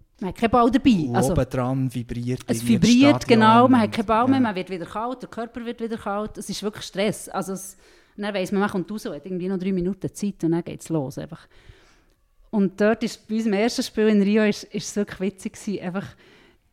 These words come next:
Speaker 1: die drei, die das zuerst mal erlebt, ähm, wie unterschiedlich die haben reagiert. Die eine hat es total versucht, ähm, wegzuspielen und so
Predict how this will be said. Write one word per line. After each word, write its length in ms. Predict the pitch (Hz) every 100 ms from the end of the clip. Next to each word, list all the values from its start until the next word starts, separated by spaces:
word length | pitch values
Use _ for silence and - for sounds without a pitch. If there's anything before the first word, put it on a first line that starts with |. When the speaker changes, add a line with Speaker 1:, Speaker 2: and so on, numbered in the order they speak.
| _ -
Speaker 1:
die 140 | 190
drei, 100 | 196 180 220 220 202
die 40 |
das 160 | 208 -
zuerst 280 | 185 202 233
mal 160 | 202 190
erlebt, 720 | 175 170 185 - - - -
ähm, 460 | 170 165 165 165 - _ _ _ _
wie 120 | 214
unterschiedlich 500 | 214 220 240 208 202
die 140 | - 202
haben 80 | 190
reagiert. 720 | 185 160 180 202 165 - -
Die 120 | 175 170
eine 100 | 196 196
hat 80 | 185
es 180 | - - _ _
total 360 | 185 185 185
versucht, 560 | 190 185 - 175 165 - - -
ähm, 340 | 170 147 143 - _ _ _ _
wegzuspielen 760 | - 165 - - - 220 226 240
und 180 | 190 175
so 300 | - 180 180